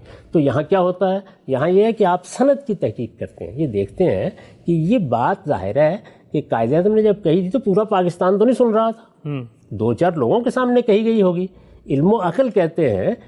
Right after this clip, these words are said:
Speaker 1: کہ پھر پتہ چلنا چاہیے کس نے اس کو روایت کیا۔ کیا اس موقع کے اوپر کسی اخبار نویس نے اس کو سنا تھا؟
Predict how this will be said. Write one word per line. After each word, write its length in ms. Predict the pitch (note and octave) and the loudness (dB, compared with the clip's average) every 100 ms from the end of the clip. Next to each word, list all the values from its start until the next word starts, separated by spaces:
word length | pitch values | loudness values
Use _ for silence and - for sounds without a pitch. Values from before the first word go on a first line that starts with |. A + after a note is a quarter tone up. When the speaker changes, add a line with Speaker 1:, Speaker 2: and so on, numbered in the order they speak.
| - | -4
Speaker 1:
کہ 80 | F3+ | -4
پھر 180 | - | 0
پتہ 300 | G#3 - A#2 C3+ C3 | -4 -2 -2 -2 0
چلنا 260 | F3+ F#3+ | 0 0
چاہیے 500 | F3 B2+ G#2+ G2+ D#3+ A3 | 0 -2 -4 -4 -4 -2
کس 220 | A#3 - | -4 0
نے 60 | D4 | -2
اس 100 | B3 | 0
کو 140 | C4+ | 0
روایت 380 | A#3 E3+ D#3 - | 2 2 -2 -6
کیا۔ 160 | G2+ - | -14 -8
کیا 140 | - D#3 | -2 -2
اس 300 | G3 C#3+ - | -2 -8 -4
موقع 300 | A2 A2 E3+ E3 | -2 0 -2 0
کے 60 | |
اوپر 240 | C#3+ A2 F3 | -2 -2 -4
کسی 260 | E3 D3+ | -4 -6
اخبار 300 | D#3+ - G#2 | -6 -4 -6
نویس 400 | A2 G2 F#2+ - | -4 -4 -6 -6
نے 60 | B2+ | -6
اس 100 | A2 | -4
کو 100 | - | -6
سنا 240 | - C#3 | -4 -4
تھا؟ 200 | D3 - | -6 -12